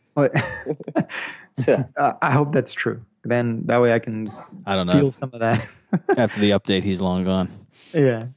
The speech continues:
Speaker 1: So I, I don't know, man. I, I'm just, you know, it, it, I feel like I'm, I'm, I'm in between.
Speaker 3: That would actually
Speaker 1: But
Speaker 3: be fucking awesome.
Speaker 1: But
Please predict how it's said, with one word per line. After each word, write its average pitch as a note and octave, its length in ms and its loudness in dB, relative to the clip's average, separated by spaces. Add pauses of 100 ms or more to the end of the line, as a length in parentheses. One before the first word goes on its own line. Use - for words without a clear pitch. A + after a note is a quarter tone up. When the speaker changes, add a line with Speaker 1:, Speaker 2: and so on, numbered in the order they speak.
(400)
Speaker 1:
So F3 260 2
I, F3 220 -2
I F#3 140 0
don't D3 120 0
know, B2 140 -2
man. B2+ 180 -2
I, D3+ 160 2
I'm D#3+ 120 0
just, D#3 260 -6
you D3 120 -4
know, C3 160 2
it, C3 220 2
it, C#3+ 440 2 (480)
I D3 60 -2
feel G3 200 4
like E3 180 4
I'm, C#3+ 200 2
I'm, C3+ 340 -2
I'm C#3 160 0
in D#3 140 6
between. D3+ 600 0 (240)
Speaker 3:
That D3 80 2
would D#3+ 80 4
actually G#2 320 0
Speaker 1:
But - 60 -4
Speaker 3:
be - 20 -4
fucking F2+ 220 0
awesome. D#2+ 380 -4 (440)
Speaker 1:
But D3+ 120 2